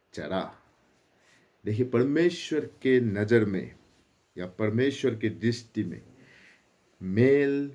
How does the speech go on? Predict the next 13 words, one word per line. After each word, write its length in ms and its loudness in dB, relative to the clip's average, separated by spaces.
मिलाप 500 -8
भाइयों 480 0
के 140 -4
बीच 400 -8
में, 200 -10
यीशु 440 -4
मसीह, 760 0
मसीह 460 -2
के 200 4
विश्वासियों 840 -2
के 140 -2
बीच 380 -8
में 160 -8